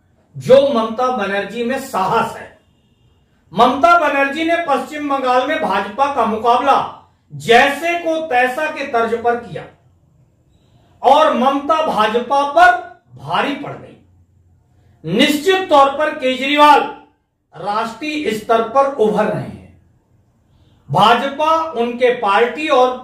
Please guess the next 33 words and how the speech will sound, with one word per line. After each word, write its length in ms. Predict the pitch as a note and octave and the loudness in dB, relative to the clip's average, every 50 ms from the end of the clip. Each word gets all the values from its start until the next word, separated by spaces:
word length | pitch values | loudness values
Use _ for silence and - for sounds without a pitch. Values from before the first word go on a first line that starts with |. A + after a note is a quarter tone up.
| - | -8
प्रयासों 600 | A3+ G#3+ G#3+ A3 A#3 - - - D#4 D4+ C#4 - | -2 0 2 2 2 0 -2 -4 -4 -4 -4 -2
से 160 | C4 C4 C#4 D4+ D4+ - - _ _ _ _ _ _ _ _ | 0 0 0 -2 -4 -10 -14 _ _ _ _ _ _ _ _
कितनी 500 | C4+ C4+ C#4 C#4 D4 D4 D#4+ E4+ E4+ D#4+ | -10 -8 -8 -6 -4 -4 -2 -2 -2 -2
सचेत 600 | - - A#3+ A#3 A#3 A3+ D#4 E4 F4 F#4 F4+ F4+ - | -2 2 2 2 2 4 4 4 4 4 2 0 -2
है, 460 | A3+ A#3 A3 - - - - _ _ _ _ _ _ _ _ _ | -2 -2 -2 -2 -6 -10 -18 _ _ _ _ _ _ _ _ _
यह 300 | F#3 A3 C4 C#4 C4+ C4+ | 0 4 4 4 4 2
खुद 340 | - D4+ F#4 F4+ F4+ - - - | 0 0 0 0 0 -2 -6 -4
अरविंद 360 | A3+ B3 B3+ C4+ C#4 C#4 - | -2 -2 0 -2 -2 -6 -4
केजरीवाल 580 | - A#3+ A#3 F#3+ G#3 A3+ A#3 A3+ G#3+ G#3+ A#3 C4 | -2 -2 -2 -2 -4 -6 -4 -4 -2 -2 -2 -2
बता 480 | C4 - F#3 F#3+ F#3+ F#3+ - - - | -4 -6 -8 -8 -8 -6 -6 -8 -8
रहे 100 | F3+ - | -8 -12
हैं। 260 | - - - - _ _ _ _ _ _ _ _ _ _ _ _ _ _ _ _ _ _ - | -14 -18 -20 -20 _ _ _ _ _ _ _ _ _ _ _ _ _ _ _ _ _ _ -4
केजरीवाल 520 | C#4+ D4 D4+ D4 F#4 F4+ F4+ F4 E4+ E4+ E4+ | 0 0 2 2 2 2 4 4 4 4 2
ने 140 | E4+ E4+ E4 | -2 -4 -2
कहा, 240 | D4+ C#4 C#4+ D#4 | 0 2 2 2
उनके 380 | D#4 D#4 D4 C#4 - C#4+ - - | 2 -2 -4 -6 -4 -6 -6 -4
पार्टी 460 | - A3+ A#3 B3+ C4 - D4+ D4+ D4 | -2 -2 -2 -2 -2 -4 -8 -12 -8
के 60 | D4 | -6
उनचास 680 | C#4 C4 B3+ B3+ A#3+ - B3+ C4 C#4 D4 C#4+ - - A#3+ | -4 -4 -4 -4 -6 -4 0 0 2 2 0 -2 -2 -4
विधायकों 480 | A#3+ G#3+ G3+ G#3+ A#3 A#3 - B3+ B3+ | -2 0 0 0 0 2 2 0 0
पर 500 | B3 A#3+ G#3 F#3 - - - - _ _ _ _ _ _ _ _ - | 2 0 -2 -2 -2 -6 -12 -18 _ _ _ _ _ _ _ _ -10
उनहत्तर 600 | G#3+ A3 A3 A#3 B3+ C4+ - - - - D#4 D#4 | -6 -4 -2 0 0 0 -2 -4 -6 -4 -2 -2
केस 680 | - - - A3+ A3 A#3+ C4+ C4+ - - - - _ _ _ _ A#2+ | -2 -4 -2 0 2 2 2 2 -2 -8 -12 -18 _ _ _ _ -10
दर्ज 300 | B2 E3+ F#3+ G3+ F#3 F3+ | -6 -4 -4 -4 -4 -8
किए 300 | - - C#3 B2 B2 B2 | -12 -14 -14 -14 -16 -16
गए, 160 | - - - _ _ _ _ _ _ _ _ _ _ _ _ _ _ _ - | -20 -20 -20 _ _ _ _ _ _ _ _ _ _ _ _ _ _ _ -12
सोलह 480 | - - A#3+ A#3+ C4 D4 D#4+ E4 E4 | 2 6 8 8 8 8 6 2 0
केस 420 | D#4+ - C4 C4+ C#4+ D4+ D4 - - | 0 -2 -4 -2 -2 -4 -4 -4 -2
केजरीवाल 600 | B3 A#3+ A#3 - B3+ C4 C4 C4 C#4 D4 D#4+ D#4+ | -2 -2 -2 -2 -6 -4 -2 0 2 2 2 0
पर 280 | - - D#4+ D#4+ - | -2 0 0 0 2
दर्ज 280 | D#4 D4 C#4+ - - - | 0 -2 -2 -2 -4 -8
किए 260 | - D4+ D#4 D4+ D4+ | -8 -4 -2 -2 0
गए, 460 | D4 D4+ D4+ C4+ A3+ D#3 - - - | 2 2 2 2 0 -2 -6 -12 -18